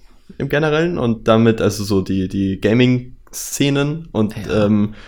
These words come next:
Speaker 1: dadurch halt natürlich auch, ähm, so, so Brettspiele und sowas, ne, so langsam oder so Nerdkultur mehr mit überschwappt, denke
Speaker 2: Ja,
Speaker 1: ich.
Speaker 2: Nerd sein ist cool
Speaker 1: Aber
Speaker 2: heutzutage. Es ist trendy,
Speaker 1: Ja.
Speaker 2: sie spielen alle Fortnite, sind hip unterwegs,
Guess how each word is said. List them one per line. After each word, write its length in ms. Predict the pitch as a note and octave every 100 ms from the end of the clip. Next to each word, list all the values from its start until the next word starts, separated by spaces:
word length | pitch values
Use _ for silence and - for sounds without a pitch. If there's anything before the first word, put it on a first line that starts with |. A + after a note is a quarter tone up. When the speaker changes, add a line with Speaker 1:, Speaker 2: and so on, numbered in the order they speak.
| - - - -
Speaker 1:
dadurch 380 | G#2+ G#2+ G#2+ -
halt 160 | G2+
natürlich 400 | G#2+ - G2+ G2
auch, 320 | - G2 - -
ähm, 540 | G2 F#2 F#2 F#2 F#2+ G2+
so, 500 | - F2+ F2 F2 F#2
so 220 | - F#2+
Brettspiele 540 | - G#2 - G#2 F#2+
und 160 | E2+ F2
sowas, 340 | G2+ F#2 F2
ne, 280 | F#2 F2+ -
so 180 | - -
langsam 320 | F#2 G2 G2+
oder 180 | F#2 E2+
so 120 | E2+ F2+
Nerdkultur 580 | F#2+ G#2+ - G2 - F#2
mehr 140 | F2+
mit 140 | F#2
überschwappt, 840 | - G#2+ F#2+ - - E2 - - - - -
denke 280 | F2 F2 F2+
Speaker 2:
Ja, 120 | G#2+
Speaker 1:
ich. 60 | G2
Speaker 2:
Nerd 220 | G2+ G#2+
sein 240 | - G#2+
ist 160 | G2+ - -
cool 180 | B2+ A2+
Speaker 1:
Aber 80 | F#2 E2+
Speaker 2:
heutzutage. 320 | E2+ F2 F#2 F2+
Es 120 | F2+
ist 180 | F2 - -
trendy, 560 | G#2 A#2 A#2 A#2+ A#2+ A#2+ G#2+
Speaker 1:
Ja. 180 | F#2 E2+
Speaker 2:
sie 60 | F2+
spielen 260 | E2+ G#2+ G#2
alle 200 | G#2 G#2
Fortnite, 640 | G#2+ G#2+ A#2 A2 A2+ - - - - - -
sind 180 | - G2
hip 180 | A#2 A2
unterwegs, 840 | G#2+ G#2 G2 G#2+ A#2 - - B2+